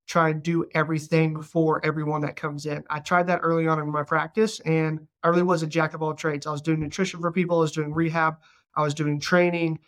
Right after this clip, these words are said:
I was doing chiropractic. I was doing physical therapy, all of it, but I wasn't doing it as well as I could have. So I decided, once I got to see what that looks like, to really just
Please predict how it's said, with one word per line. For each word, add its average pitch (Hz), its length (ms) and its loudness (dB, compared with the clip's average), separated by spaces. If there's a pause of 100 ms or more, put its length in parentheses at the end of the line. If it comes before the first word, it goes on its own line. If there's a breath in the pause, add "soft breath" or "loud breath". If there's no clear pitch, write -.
(180)
I 156 60 -2
was 147 140 -2
doing 151 180 -2
chiropractic. 170 760 -4 (220)
I 156 60 -2
was 143 80 -2
doing 151 400 -2 (380)
physical 160 260 -2
therapy, 185 540 2 (120)
all 170 220 6
of 151 120 2
it, 151 200 -2 (400)
but 170 100 4
I 160 60 6
wasn't 160 300 4
doing 160 260 2
it 156 160 -2
as 156 140 -4
well 156 260 0
as 147 80 -4
I 147 140 -4
could 147 200 -8
have. 143 220 -8
So - 180 -2
I 156 60 -2
decided, 160 640 0 (320)
once 170 160 4
I 170 60 2
got 160 140 0
to 156 60 -8
see 196 240 -4
what 165 200 2
that - 180 -4
looks 180 260 -4
like, - 380 -6 (640)
to 170 380 2
really 190 380 4
just 160 360 -2